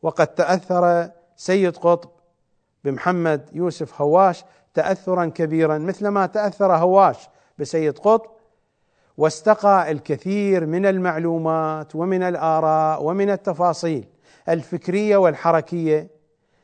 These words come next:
من محمد يوسف هواش، على رغم قلة ثقافته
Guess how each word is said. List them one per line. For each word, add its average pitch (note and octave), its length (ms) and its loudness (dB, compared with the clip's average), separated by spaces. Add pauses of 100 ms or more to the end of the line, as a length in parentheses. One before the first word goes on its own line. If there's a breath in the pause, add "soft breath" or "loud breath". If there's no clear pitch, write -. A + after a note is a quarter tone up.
(100)
من D#3 180 -2
محمد E3 460 -4
يوسف D#3 460 -6
هواش، F3 540 2 (360)
على E3+ 720 2
رغم F3 400 2
قلة F#3 680 -2
ثقافته B2+ 720 -6